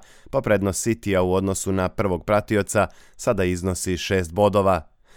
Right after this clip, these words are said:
Važnu pobedu zabeležili su i fudbaleri Sidneja, koji su u velikom plavom derbiju savladali Melbourne Victory sa jedan nula.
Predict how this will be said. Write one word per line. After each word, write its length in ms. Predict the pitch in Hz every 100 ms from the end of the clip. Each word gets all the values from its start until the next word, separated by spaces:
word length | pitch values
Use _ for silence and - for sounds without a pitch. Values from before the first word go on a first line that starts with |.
| - -
Važnu 320 | 107 95 95
pobedu 360 | 101 95 92 92
zabeležili 680 | 98 92 95 92 95 92
su 200 | - 95
i 120 | 95
fudbaleri 500 | 92 92 90 95 92
Sidneja, 520 | 87 117 107 107 101 98
koji 320 | - 101 98
su 200 | - 98
u 100 | 98
velikom 480 | 92 104 104 104 98
plavom 440 | 104 98 95 95
derbiju 360 | 107 104 104 98
savladali 560 | 120 107 101 104 104
Melbourne 400 | 101 98 92 90
Victory 500 | 85 90 - 95 95
sa 200 | 87 101
jedan 360 | 92 87 85 87
nula. 440 | 98 101 95 85